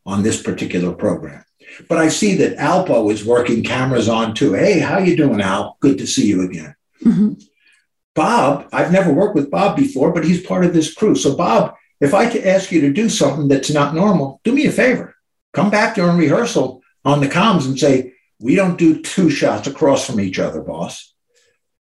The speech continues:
Speaker 1: Send one of us to one corner and one to the other corner.'"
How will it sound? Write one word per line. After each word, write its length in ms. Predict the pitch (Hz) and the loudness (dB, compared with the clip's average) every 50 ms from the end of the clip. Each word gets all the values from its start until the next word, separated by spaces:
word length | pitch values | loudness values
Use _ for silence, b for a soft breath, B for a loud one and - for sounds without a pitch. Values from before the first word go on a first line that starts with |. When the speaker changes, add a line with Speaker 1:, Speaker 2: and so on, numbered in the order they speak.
| _ _ _ _ _ _ _ - | _ _ _ _ _ _ _ -12
Speaker 1:
Send 340 | - - 180 185 175 180 | -4 -2 0 2 2 2
one 160 | 175 160 160 165 | 2 2 2 2
of 100 | 160 160 | 0 0
us 180 | 156 156 - - | -2 -2 -2 0
to 80 | 143 | 0
one 300 | 139 139 - 160 165 165 | 0 2 2 2 0 0
corner 420 | 147 147 143 135 135 135 131 127 120 | 0 0 2 2 2 2 2 0 0
and 120 | 120 120 | -2 0
one 220 | 131 135 131 120 | 0 2 2 0
to 100 | - 127 | 0 -2
the 180 | 120 113 117 127 | -2 0 2 2
other 200 | 139 135 104 95 | 2 2 2 0
corner.'" 360 | - - 98 90 - - - | -2 -4 -6 -8 -8 -12 -16